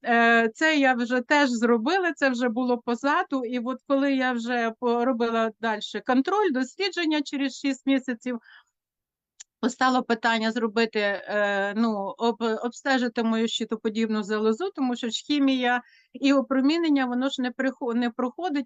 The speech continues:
просто так, е, ну, безслідно. Е, і коли в мене був збільшений Т Т Г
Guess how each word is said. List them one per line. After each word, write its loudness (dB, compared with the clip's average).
просто 0
так, 0
е, 2
ну, 2
безслідно. -2
Е, 4
і 6
коли 6
в 8
мене 10
був 8
збільшений 4
Т 0
Т 2
Г 2